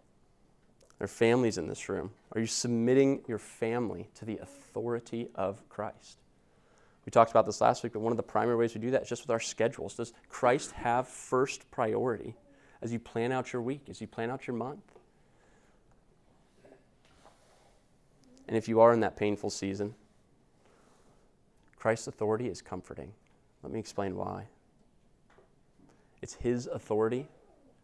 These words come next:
that brought you to this place, to this season of life. And yet, because of his authority, we know that every promise that he makes, he's able to keep. He promised the coming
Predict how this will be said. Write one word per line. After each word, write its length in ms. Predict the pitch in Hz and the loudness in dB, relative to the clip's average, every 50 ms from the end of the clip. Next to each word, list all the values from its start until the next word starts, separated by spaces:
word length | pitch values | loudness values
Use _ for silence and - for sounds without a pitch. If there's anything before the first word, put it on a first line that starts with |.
| _ _ - | _ _ -8
that 220 | - 107 98 - | -8 -8 -8 -10
brought 460 | - 101 95 101 101 104 - - - - | -16 -6 0 2 2 2 0 -4 -6 -2
you 260 | 113 110 110 123 127 _ _ - | -2 -2 -2 -4 -8 _ _ -10
to 120 | - 107 | -8 -8
this 300 | 98 95 95 101 104 - | -8 -4 -4 -4 -4 -4
place, 480 | - - - - - - - - - - - _ _ _ _ _ _ _ _ _ _ _ _ _ _ _ _ - - - - - - _ - | -12 -14 -16 -14 -14 -16 -18 -20 -20 -20 -20 _ _ _ _ _ _ _ _ _ _ _ _ _ _ _ _ -20 -20 -20 -20 -20 -20 _ -12
to 100 | - - | -8 -6
this 200 | 101 104 113 110 | -4 -2 -4 -4
season 640 | - - - - 113 107 107 104 113 104 101 98 - - | -4 -8 -6 -4 -4 -4 -2 -2 -2 -2 -2 -4 -8 -10
of 160 | - 95 - | -12 -10 -6
life. 380 | - 92 85 71 - - - - - _ _ - - _ _ _ _ _ - - _ _ _ _ _ _ - - - - - - _ | -6 -6 -6 -6 -10 -16 -20 -20 -20 _ _ -20 -20 _ _ _ _ _ -20 -20 _ _ _ _ _ _ -20 -20 -20 -20 -20 -20 _
And 200 | - - 104 101 | -8 -6 -6 -2
yet, 340 | 98 104 107 123 - - - - _ _ - - - _ _ _ _ _ _ _ _ _ _ _ _ | 0 0 0 0 -2 -6 -20 -20 _ _ -20 -20 -20 _ _ _ _ _ _ _ _ _ _ _ _
because 360 | _ 101 - - - 123 117 120 | _ -12 -10 -4 -2 -2 -2 -2
of 100 | 123 123 | -2 -4
his 140 | 131 117 | -4 -4
authority, 360 | 117 104 - 107 107 107 110 120 | -4 -4 -2 0 0 0 0 -2
we 180 | 127 113 107 | -4 -4 -4
know 220 | 104 104 104 107 113 | -2 -2 0 0 0
that 160 | 107 95 - - | 0 -2 -2 -2
every 400 | 104 107 107 120 123 123 127 - - - | -4 -4 -2 -2 -2 -2 -2 -4 -6 -12
promise 480 | - - - 110 107 107 110 117 - - | -10 -4 -2 -2 0 -2 -4 -6 -4 -6
that 100 | 107 104 | -6 -6
he 60 | 101 | -4
makes, 380 | 98 98 101 107 - - - | -4 -4 -4 -4 -4 -6 -10
he's 200 | - - 110 - - | -10 -10 -10 -10 -6
able 220 | - 104 104 110 107 | -6 -4 -2 -2 -4
to 120 | - - | -6 -12
keep. 320 | - - 110 98 - _ - _ _ _ _ _ _ _ - _ | -10 -8 -8 -8 -8 _ -20 _ _ _ _ _ _ _ -20 _
He 100 | _ 120 | _ -12
promised 580 | - - - 98 101 104 113 - - - 233 - | -6 -2 -2 0 0 0 -4 -6 -10 -16 -10 -10
the 80 | 120 | -10
coming 380 | - - 107 104 104 104 104 | -6 -4 -4 -2 -2 -2 -4